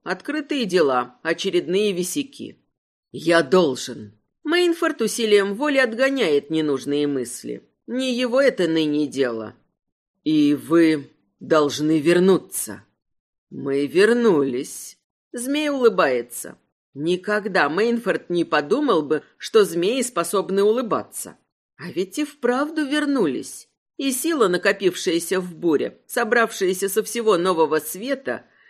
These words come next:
теперь Мейнфорд видел, сколь наивен был, полагая, что сумеет совладать с нею,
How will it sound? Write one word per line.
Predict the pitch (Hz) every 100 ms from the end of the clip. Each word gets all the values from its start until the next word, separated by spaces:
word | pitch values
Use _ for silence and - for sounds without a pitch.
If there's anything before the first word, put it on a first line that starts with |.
| _ _
теперь | - 262 320 320
Мейнфорд | 285 277 269 277 277
видел, | 277 208 127 131 123 _
сколь | - - 233 220
наивен | 214 233 214 151 147 139
был, | 131 139
полагая, | 139 175 165 170 226
что | 190 -
сумеет | 185 190 202 190 190
совладать | 214 240 247 143 -
с | -
нею, | 139 123 120